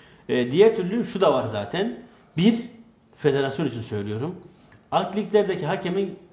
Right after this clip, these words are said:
deyim yerindeyse altta kalanın canı çıksın diye üç kuruş para,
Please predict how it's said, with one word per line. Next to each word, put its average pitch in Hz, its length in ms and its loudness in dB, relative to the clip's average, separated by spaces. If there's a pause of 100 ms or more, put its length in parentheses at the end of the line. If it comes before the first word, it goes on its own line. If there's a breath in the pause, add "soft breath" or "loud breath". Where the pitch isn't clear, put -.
(120)
deyim 180 320 2
yerindeyse 190 440 0
altta 196 240 -2
kalanın 139 320 0
canı 160 220 -2
çıksın 160 420 -6
diye 170 260 -4 (440 loud breath)
üç - 140 -2
kuruş 117 300 -6
para, 156 480 -2